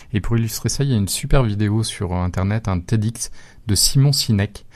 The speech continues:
euh, qui est allé voir et qui explique ces principes simples de la communication, comment on peut inverser. Beaucoup de gens partent du quoi, du qu'est-ce que je fais,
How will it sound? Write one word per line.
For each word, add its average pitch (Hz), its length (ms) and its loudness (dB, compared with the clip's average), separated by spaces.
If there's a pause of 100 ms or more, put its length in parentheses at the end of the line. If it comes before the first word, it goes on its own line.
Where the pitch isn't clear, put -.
(440)
euh, 92 140 0
qui 92 160 -4
est - 20 2
allé 107 180 4
voir 104 300 4
et 92 120 2
qui - 140 -6
explique - 380 -4
ces - 200 -2
principes - 400 0
simples 123 260 2
de 107 100 0
la 98 100 0
communication, 101 840 2 (300)
comment 110 240 2
on 113 60 0
peut 113 100 -4
inverser. 104 480 -2 (360)
Beaucoup 113 200 4
de 113 60 4
gens 135 120 8
partent 113 220 4
du 101 100 -2
quoi, - 440 6
du 95 180 -6
qu'est-ce 123 220 2
que 120 100 2
je - 80 0
fais, 117 240 0